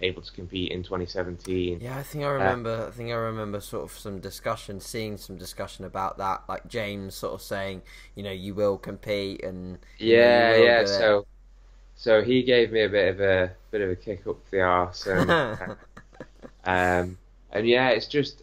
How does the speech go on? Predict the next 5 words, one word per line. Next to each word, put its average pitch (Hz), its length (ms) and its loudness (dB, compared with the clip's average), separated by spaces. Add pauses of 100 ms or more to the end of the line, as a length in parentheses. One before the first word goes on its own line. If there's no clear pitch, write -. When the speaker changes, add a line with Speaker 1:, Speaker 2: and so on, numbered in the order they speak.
Speaker 1:
uh, - 340 -6 (220)
it's 135 200 -6
just - 300 -6
been, 113 480 4 (460)
it's, 113 280 -8